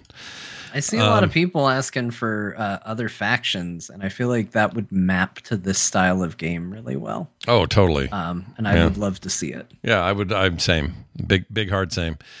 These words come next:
Speaker 2: Hopefully they do more with it. Um, also, we didn't mention it, but they did show a new, uh, trailer for Space Marine during the Sony event. That's looking great as always. But I'm su-, I'm just so surprised how this Doom-ass looking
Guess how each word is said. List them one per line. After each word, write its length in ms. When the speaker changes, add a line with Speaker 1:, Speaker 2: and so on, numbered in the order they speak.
Speaker 2:
Hopefully 300
they 80
do 120
more 200
with 120
it. 240
Um, 160
also, 500
we 140
didn't 200
mention 280
it, 100
but 140
they 120
did 200
show 240
a 60
new, 460
uh, 340
trailer 380
for 180
Space 380
Marine 420
during 260
the 80
Sony 300
event. 340
That's 480
looking 480
great 260
as 140
always. 420
But 360
I'm 160
su-, 200
I'm 140
just 160
so 100
surprised 520
how 140
this 300
Doom-ass 600
looking 560